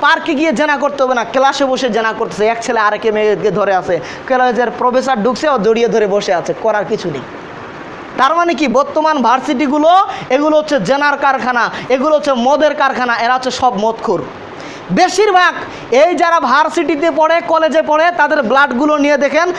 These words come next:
সবগুলাই মাদকের রক্ত আছে, সবগুলারই।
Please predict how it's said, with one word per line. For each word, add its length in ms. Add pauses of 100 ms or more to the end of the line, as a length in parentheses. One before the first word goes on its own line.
(120)
সবগুলাই 640
মাদকের 480
রক্ত 260
আছে, 200
সবগুলারই। 640